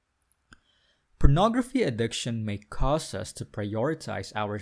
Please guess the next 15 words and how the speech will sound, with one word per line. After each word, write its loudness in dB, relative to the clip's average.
personal -2
sexual -8
fantasies -10
and -6
desires -8
over 0
the -4
emotional -4
needs -4
and -6
intimacy -8
shared -8
with -10
our -8
partners. -12